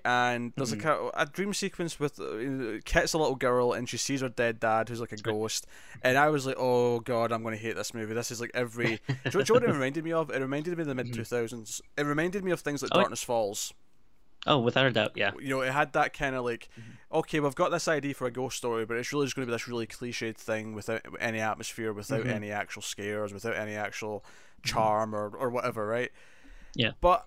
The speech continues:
Speaker 1: I kinda perked up a little bit, just not because the plot was good. In fact, the worst thing about this movie is by far the plot. What, th-, it gets
Speaker 2: Mm.
Speaker 1: worse as it goes because the plot is thoroughly uninteresting and cliched.
Speaker 2: I,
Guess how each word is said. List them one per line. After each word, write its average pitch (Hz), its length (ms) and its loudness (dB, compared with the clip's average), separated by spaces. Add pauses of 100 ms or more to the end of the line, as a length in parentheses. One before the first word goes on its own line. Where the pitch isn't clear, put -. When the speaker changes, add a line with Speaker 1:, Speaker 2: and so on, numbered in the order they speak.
(100)
Speaker 1:
I 180 80 2
kinda 262 360 0
perked - 380 6
up 185 160 0
a 165 60 4
little 127 320 2
bit, 117 360 0
just 190 360 0
not 240 260 6
because 277 300 2
the 185 100 2
plot 139 340 2
was 170 140 -2
good. 185 160 0
In 156 60 4
fact, 170 220 6
the 143 80 6
worst 160 240 4
thing 170 120 2
about 143 180 4
this 127 180 2
movie 123 260 2
is 113 120 2
by 110 160 4
far 110 220 2
the 104 100 -4
plot. 95 420 -2 (400)
What, 143 240 6 (100)
th-, 160 120 4
it 165 120 4
gets 160 220 8
Speaker 2:
Mm. - 60 -2
Speaker 1:
worse 190 180 8
as 165 100 2
it 143 80 2
goes 131 380 2
because 123 300 -2
the 127 100 -2
plot 127 360 4
is 120 180 0
thoroughly 120 420 4
uninteresting 107 760 -2
and 95 100 -8
cliched. 101 600 -4 (880)
Speaker 2:
I, 180 160 6